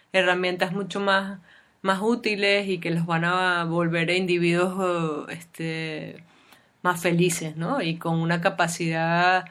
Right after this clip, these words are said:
mayor de gestionar sus propios conflictos, los conflictos con los demás, de, de tener una personalidad mucho más, mm, congruente y, y sobre todo de no sufrir, porque todos estos temas de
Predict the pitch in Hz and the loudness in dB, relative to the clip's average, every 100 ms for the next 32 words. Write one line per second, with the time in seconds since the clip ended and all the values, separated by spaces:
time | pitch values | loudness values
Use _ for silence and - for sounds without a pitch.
0 | - _ - 180 185 185 185 190 185 185 | -16 _ -2 2 2 4 4 4 4 2
1 | 170 170 170 165 165 170 175 170 175 185 | 2 0 2 4 4 2 -2 -2 0 4
2 | 185 185 180 175 180 175 180 220 214 196 | 4 4 2 0 0 0 2 2 2 0
3 | 196 180 175 170 170 170 165 180 175 170 | 0 0 -2 -2 -2 -6 -6 -4 0 0
4 | 170 202 208 202 190 165 165 151 165 - | 4 6 8 6 2 0 0 -4 -10 -18
5 | - _ - 170 175 175 175 185 190 190 | -20 _ -2 2 4 4 4 4 4 0
6 | 180 165 170 170 170 175 170 185 185 185 | 2 4 4 6 4 2 -2 0 2 0
7 | 170 185 185 175 170 175 170 165 170 170 | 0 -2 -2 -2 2 2 4 4 4 4
8 | 170 185 214 214 - 180 170 165 160 151 | 2 0 0 -2 -2 0 2 2 0 -2
9 | - 156 170 170 165 165 165 160 180 220 | -2 -2 0 0 0 0 -2 2 4 4
10 | 165 - 175 170 180 165 - - _ _ | 2 0 -2 0 2 0 -4 -20 _ _
11 | - 165 165 160 170 165 170 180 170 - | -4 -4 -2 -2 0 0 2 0 -2 2
12 | 196 202 208 202 190 170 | 4 4 -2 -2 0 0